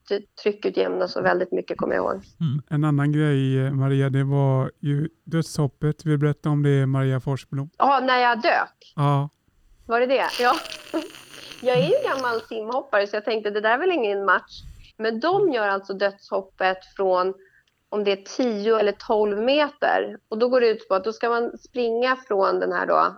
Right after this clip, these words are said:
Speaker 1: avsatsen, så där högt upp i luften. Och sen så liksom flyga som en fågel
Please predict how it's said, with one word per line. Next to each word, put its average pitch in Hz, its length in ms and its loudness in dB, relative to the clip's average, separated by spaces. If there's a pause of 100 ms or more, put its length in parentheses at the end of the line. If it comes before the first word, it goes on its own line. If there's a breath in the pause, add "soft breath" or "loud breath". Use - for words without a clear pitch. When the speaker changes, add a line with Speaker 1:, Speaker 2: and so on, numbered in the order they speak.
(100)
Speaker 1:
avsatsen, 190 920 -2
så - 140 -8
där 185 120 0
högt 185 240 -8
upp 185 160 -6
i 190 40 -4
luften. 185 520 0
Och 240 220 0
sen 240 300 2
så 247 340 2 (100)
liksom 220 240 -6
flyga 254 520 -2
som 262 220 -2
en 247 180 0
fågel 190 640 2